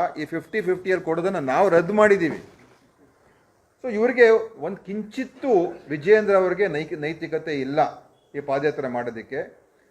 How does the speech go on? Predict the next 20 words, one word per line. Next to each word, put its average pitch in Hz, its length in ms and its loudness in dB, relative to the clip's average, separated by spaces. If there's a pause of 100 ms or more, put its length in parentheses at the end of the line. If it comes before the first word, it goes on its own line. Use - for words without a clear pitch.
(260)
ಅವರ 165 280 4
ಬ್ಯಾಕ್‌ಗ್ರೌಂಡು, 160 1000 0 (380)
ಅವ್ರು 165 220 0
ಮಾಡಿರುವಂತಹ 165 560 2
ಭ್ರಷ್ಟಾಚಾರ, 156 680 -2 (640)
ಅಧಿಕಾರದ 175 480 0
ದುರುಪಯೋಗ, 156 640 2 (320)
ಯಡಿಯೂರಪ್ಪನವ್ರು 165 480 -6
ಸಿ 165 120 -4
ಎಂ 175 140 -2
ಆಗಿದ್ದಾಗ 151 440 -2 (880)
ಅದು - 560 0 (440)
ಕೆಲವು 160 200 0
ಕಡೆ 170 220 4
ಆರೋಪಗಳಿದೆ, 180 760 4
ಹೇಳ್ತಾ 180 360 4
ಇದ್ರು 196 600 0
ಯಡಿಯೂರಪ್ಪನ 190 340 -2
ಸಿಗ್ನೇಚರ್ 208 560 4
ಕೂಡ 214 180 6